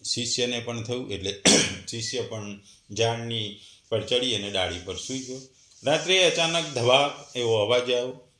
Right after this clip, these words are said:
ગુરુની આંખ ઉઘડી ગઈ. એમણે જોયું તો પોતાનો શિષ્ય ડાળ ઉપરથી પડી ગયો હતો, કારણ કે એ રોજની આવી ટેવથી ટેવાયેલો ન હતો. એટલે એ ગુરુ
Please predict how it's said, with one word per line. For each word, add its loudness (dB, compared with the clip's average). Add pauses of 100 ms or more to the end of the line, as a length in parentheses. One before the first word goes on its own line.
(100)
ગુરુની -2
આંખ -4
ઉઘડી -2
ગઈ. -10 (120)
એમણે -8
જોયું -10
તો -8
પોતાનો -10
શિષ્ય -10
ડાળ -4
ઉપરથી -10
પડી -4
ગયો -4
હતો, -8
કારણ -2
કે 2
એ 2
રોજની -4
આવી -8 (240)
ટેવથી -6 (480)
ટેવાયેલો 0
ન -14
હતો. -16 (460)
એટલે 2 (240)
એ -2
ગુરુ -6